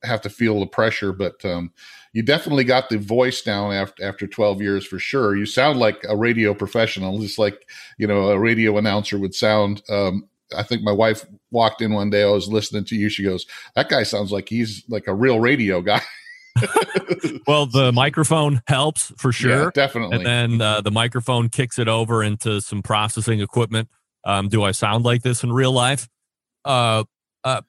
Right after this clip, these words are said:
Speaker 2: mostly. But,
Speaker 1: <laughs>
Speaker 2: you know, my highs are a little teased and my mids are a little teased. My lows are a little teased. And I have some equipment that I've, uh,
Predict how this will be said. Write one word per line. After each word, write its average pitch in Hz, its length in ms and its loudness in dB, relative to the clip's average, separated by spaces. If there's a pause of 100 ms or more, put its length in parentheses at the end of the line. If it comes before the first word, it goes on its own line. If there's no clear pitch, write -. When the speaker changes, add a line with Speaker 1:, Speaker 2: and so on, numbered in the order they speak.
(260)
Speaker 2:
mostly. 165 840 2 (320)
But, 123 420 0
Speaker 1:
<laughs> - 240 -6
Speaker 2:
you 147 80 0
know, 135 120 2
my 127 220 2
highs 113 640 2
are 113 80 2
a 110 60 2
little 110 240 0
teased 107 640 0
and 98 100 -4
my 98 140 0
mids 90 300 0
are 98 80 2
a 90 40 0
little 90 200 0
teased. 87 460 0
My 62 120 -6
lows 58 360 -6
are 62 80 -8
a 60 40 -8
little 57 220 -10
teased. 104 480 -10 (400)
And 113 280 2
I 104 120 2
have 98 180 2
some 98 160 -4
equipment 85 400 -6
that 85 140 0
I've, 80 320 0
uh, 78 200 -2